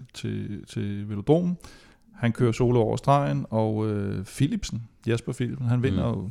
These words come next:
Speaker 1: spurten relativt let om andenpladsen mod, øh, mod Van Aert. Øh, vi har talt lidt om Mads P. Han vinder spurten om fjerdepladsen. Han kører for første gang med i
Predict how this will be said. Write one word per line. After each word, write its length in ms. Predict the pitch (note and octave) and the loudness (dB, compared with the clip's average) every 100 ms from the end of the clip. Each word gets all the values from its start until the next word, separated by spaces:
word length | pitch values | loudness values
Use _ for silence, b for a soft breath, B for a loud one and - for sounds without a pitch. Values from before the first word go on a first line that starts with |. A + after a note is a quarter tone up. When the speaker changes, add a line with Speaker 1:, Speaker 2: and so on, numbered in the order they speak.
| A2 - | -12 -14
Speaker 1:
spurten 440 | - A2+ F#2+ A2 | -8 -6 -4 -4
relativt 460 | G2 - A2 A#2+ - | -4 -4 -2 -4 -2
let 240 | A2 G#2+ - | -2 -4 -6
om 160 | A#2 | -4
andenpladsen 680 | A2+ G#2+ A#2 A2+ A2 B2 A#2 | -2 -2 -2 -4 -4 -6 -6
mod, 220 | A2 A2+ A#2 | -4 -4 -4
øh, 340 | A#2 A2 A2 A#2 | -6 -4 -4 -6
mod 200 | A#2 - - | -6 -6 -4
Van 120 | A2+ | -4
Aert. 180 | G#2+ A2 B B B B B _ - | -4 -6 B B B B B _ -6
Øh, 260 | G2 F#2+ | -6 -2
vi 60 | A2+ | 4
har 80 | C3+ | 4
talt 260 | - F#3+ D#3+ | 6 4 4
lidt 120 | D3+ | 4
om 80 | C3+ | 4
Mads 280 | B2+ A2+ | 4 2
P. 140 | - - - - - _ _ - | 0 -2 -2 -8 -20 _ _ 2
Han 200 | C3 C3 | 4 6
vinder 240 | B2+ C3 A#2+ - _ _ - | 4 0 -2 -10 _ _ -18
spurten 380 | - B2 A2+ | -2 0 2
om 100 | A#2 | 0
fjerdepladsen. 640 | A2+ A2+ A#2 - A2 G#2+ A2 - _ b b b b b b _ | 0 -2 -2 -2 -2 -4 -8 -12 _ b b b b b b _
Han 180 | - | 0
kører 160 | C3 D3 | 6 6
for 80 | A#2 | 8
første 280 | D3 D3+ C#3+ | 6 4 4
gang 260 | C#3 A#2+ | 2 4
med 220 | B2+ C3+ - - _ | 2 2 -2 -12 _
i 380 | B2+ A#2+ A2 | -2 0 0